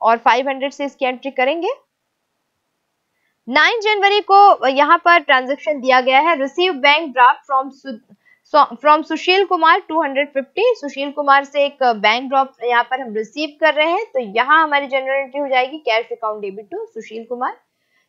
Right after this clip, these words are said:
क्योंकि केवल हम bank drop जो है receive कर रहे हैं, अभी हम उसको bank में deposit नहीं कर रहे हैं, तो as a cash transaction हम उसकी entry यहाँ पर करेंगे। दस जनवरी को हम देख रहे हैं कि जो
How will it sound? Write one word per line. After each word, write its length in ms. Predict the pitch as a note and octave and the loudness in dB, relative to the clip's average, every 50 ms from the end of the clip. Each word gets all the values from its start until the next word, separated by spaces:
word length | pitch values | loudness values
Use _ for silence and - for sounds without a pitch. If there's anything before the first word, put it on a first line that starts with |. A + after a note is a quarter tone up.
| _ _ | _ _
क्योंकि 520 | - C4 G#3 - C4 C4 B3+ A#3 G3+ - _ _ | -12 -12 -8 -4 -4 -4 -4 -4 -8 -14 _ _
केवल 440 | _ _ _ - D4 D4 E4 F4 F4+ | _ _ _ 0 2 2 4 2 2
हम 220 | E4+ E4 D#4+ D4+ | 0 -2 -2 -4
bank 400 | A#3+ F3+ F#3 A#3 A#3+ B3+ C#4 C#4 | -8 -6 -2 0 0 0 0 -2
drop 200 | A#3+ C4+ C4+ C4 | 2 2 2 2
जो 140 | A#3 A#3 D4 | 0 -2 -2
है 80 | C#4+ C4 | -2 -2
receive 380 | G#3+ A#3+ - _ D4+ D#4+ C4+ - - | -4 -6 -6 _ -6 -6 -4 -2 -2
कर 120 | A#3+ A3+ | -2 -2
रहे 120 | A3 B3 B3 | -2 -4 -4
हैं, 80 | A#3+ | -6
अभी 160 | A3 G3+ A#3+ | -6 -4 -6
हम 80 | B3+ B3 | -8 -8
उसको 240 | A#3+ - - - A3+ | -8 -10 -10 -12 -8
bank 300 | G3 G#3+ G#3+ A3 A3+ A3+ | -6 -6 -6 -6 -8 -10
में 80 | A3 | -12
deposit 400 | G3+ G3 - G3 G3 G3+ B3 E4 - - | -14 -12 -8 -8 -8 -8 -8 -12 -14 -12
नहीं 180 | G3 A3 A3 G#3+ | -12 -10 -10 -8
कर 200 | A3 G3+ G3 F#3 | -6 -6 -6 -6
रहे 100 | A3 D4 | -6 -8
हैं, 100 | F#4+ F4+ | -8 -10
तो 100 | - - | -12 -8
as 220 | - A3 A3 G#3+ | -6 -6 -4 -6
a 80 | A3+ A3 | -8 -12
cash 280 | A3 A3+ A#3 C4+ C#4 | -6 -4 -4 -2 -4
transaction 500 | C4 C4+ A#3 G3+ G3 G3+ G#3 G#3 - - | -6 -8 -10 -10 -8 -10 -14 -14 -14 -18
हम 240 | A3 A3 A3 G#3+ G#3 | -18 -16 -16 -16 -16
उसकी 220 | G3+ G3 - _ G#3+ | -18 -20 -16 _ -12
entry 280 | F#3+ F#3+ F#3+ - G#3+ | -10 -10 -12 -14 -14
यहाँ 140 | G#3 G#3 F#3 | -12 -10 -12
पर 180 | F3+ - D4+ F4+ | -10 -10 -12 -10
करेंगे। 460 | - A3+ F3 D#3+ - - E3 _ _ _ _ _ _ _ _ _ _ _ _ _ _ _ _ _ _ _ _ _ _ _ _ _ _ G3 | -6 -6 -6 -6 -8 -16 _ _ _ _ _ _ _ _ _ _ _ _ _ _ _ _ _ _ _ _ _ _ _ _ _ _ _ -2
दस 280 | G3 - E4 G#4 G4+ F#4 | 0 2 2 2 2 0
जनवरी 340 | G4 F#4+ F#4+ F#4+ F#4+ G4 F#4 | -2 -2 0 0 0 -2 2
को 100 | - G4 | 4 4
हम 180 | F#4 F4+ D#4+ | 4 4 2
देख 220 | D4 E4+ F4+ - G4+ | 0 -2 0 2 2
रहे 180 | F#4 F4+ F#4 | 2 4 4
हैं 140 | F4 F4+ E4 | 4 2 0
कि 220 | F4+ F#4 F#4 F4+ | 0 0 0 0
जो 140 | D4 D#4 F4 | 0 0 -4